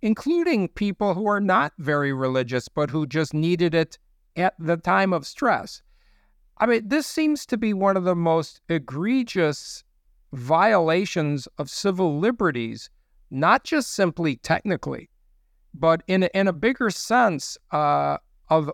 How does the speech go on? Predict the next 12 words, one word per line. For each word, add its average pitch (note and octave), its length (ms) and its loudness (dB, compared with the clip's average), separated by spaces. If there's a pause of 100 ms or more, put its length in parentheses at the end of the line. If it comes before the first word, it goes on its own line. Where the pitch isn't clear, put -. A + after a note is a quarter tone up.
(100)
of D#3+ 160 2
simple A3 680 2
human F#3 640 0
decency. C3 840 -4
I'd, F#3+ 160 4
I'd A#3+ 160 2
like C#4 180 0
to D4 80 -4
hear C4+ 200 -2
your A3+ 80 0
thoughts F#3 440 2
on D#3 320 0